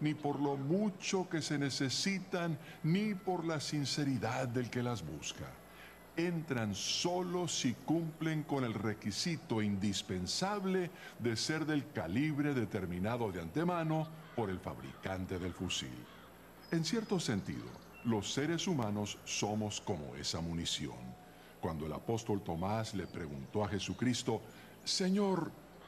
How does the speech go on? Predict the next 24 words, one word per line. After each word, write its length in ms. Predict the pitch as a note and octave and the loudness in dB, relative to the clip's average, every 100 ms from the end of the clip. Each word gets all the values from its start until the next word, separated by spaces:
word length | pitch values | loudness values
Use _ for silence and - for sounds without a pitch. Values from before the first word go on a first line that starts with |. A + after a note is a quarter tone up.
| - | 0
¿cómo 280 | G#3+ A3 - | 2 4 2
podemos 520 | C#3+ D3 D#3+ C#3 - | 2 4 4 4 2
conocer 760 | - A2 G2+ - - A#2+ A#2+ | 2 2 2 0 2 2 4
el 160 | A2 G2+ | 2 0
camino?", 540 | F#2 D#2+ C2 B1+ D#2 - - - - | -2 -2 -4 -8 -10 -12 -16 -18 -6
Jesús 520 | F2 E2 - A2+ G#2 | -2 0 2 2 2
le 120 | D#2+ C#2+ | -2 -6
contestó: 680 | D#2 D2 D#2 - A#2+ A2+ G#2+ - - - - D#2 | -6 -6 -4 0 2 2 -2 -10 -18 -18 -18 -8
"Yo 220 | - A#2+ | -2 -2
soy 340 | C3 - C#2+ A#1+ B1+ C#2+ | 0 -2 -4 -6 -10 -10
el 100 | - | -8
camino, 720 | C#2+ C#2+ A#2+ B2+ B2 B2 B2 - | -6 0 2 2 2 -2 -6 -4
la 140 | F2+ C2+ | -4 -4
verdad 640 | B1+ B1 E2+ F#2+ F#2 F2 - - - | -8 -6 -2 0 0 -4 -10 -10 -2
y 80 | |
la 160 | G2 G2 | 0 0
vida. 400 | D#2 C2 - - - - - - | -2 -8 -10 -12 -14 -16 -18 -6
Nadie 640 | E2+ G2+ C#3 C3+ G2 E2+ C#2 | 0 2 2 0 -2 -6 -2
llega 240 | F#2 F#2+ D2+ | -2 0 -2
al 100 | C2+ | -6
Padre 720 | - C#3 D#3 C#3 C#3 C3+ C3 | -4 0 0 2 0 0 -4
sino 360 | - - F#2 F2+ | -4 0 2 0
por 220 | F#2+ F#2 | 0 -2
mí". 320 | D#2+ C#2+ B1 | -2 -4 -6